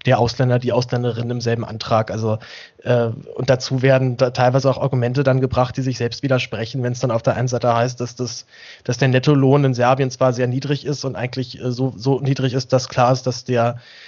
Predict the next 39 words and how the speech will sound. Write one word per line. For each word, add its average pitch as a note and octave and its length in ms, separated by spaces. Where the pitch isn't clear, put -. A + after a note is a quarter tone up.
dass A#2 160
der C3+ 120
allgemeine B2 440
Lebenswan-, B2 640
dass A#2 160
der B2 100
allgemeine B2 380
Lebensstil, C3 960
die B2 140
Lebenserhaltungskosten B2+ 960
so C3 100
nicht C3 140
bestritten C3 420
werden A#2 220
können. B2+ 300
Ähm, B2 480
gerade C3 320
halt C3+ 160
eben C3 180
für C#3 140
Sinti B2+ 300
und A#2+ 140
Roma. C3 420
Und C3 200
dann B2+ 120
aber C3 160
das A#2+ 120
nächsten B2+ 300
Absatz A2+ 340
heißt, B2 240
naja, B2 140
es B2 80
gibt B2+ 160
ja B2 100
auch A2 80
einen C3 80
florierenden A#2+ 420
Schwarzmarkt. A2 640
Also, A2 280